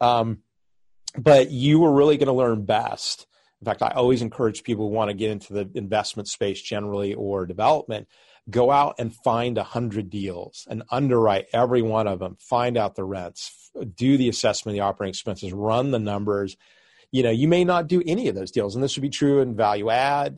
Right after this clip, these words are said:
you know, if you're doing, you know, any deal, you know, h-, house hacking, um, development, you're gonna make a bunch of assessments, meaning judgments and interpretations and information gathering,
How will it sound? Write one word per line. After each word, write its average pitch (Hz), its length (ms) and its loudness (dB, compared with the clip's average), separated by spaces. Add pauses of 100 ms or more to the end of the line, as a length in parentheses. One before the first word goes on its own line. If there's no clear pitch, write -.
you 110 120 -12
know, 101 120 -6
if 95 100 -14
you're 107 120 -10
doing, 98 420 -10
you 107 100 -18
know, 90 220 -14
any 160 220 -4
deal, 95 360 -14
you - 120 -12
know, - 280 -14
h-, - 180 -16
house 110 300 0
hacking, 117 600 -2 (420)
um, 101 420 0
development, 117 800 2 (340)
you're 131 200 4
gonna 143 420 2
make 117 480 0
a 117 100 -6
bunch 117 380 -4
of 107 80 -4
assessments, 101 800 -4
meaning 104 300 -8
judgments 113 880 -4
and 101 240 -12
interpretations 107 1000 -4
and 98 360 -10
information 113 640 -4
gathering, 98 580 -2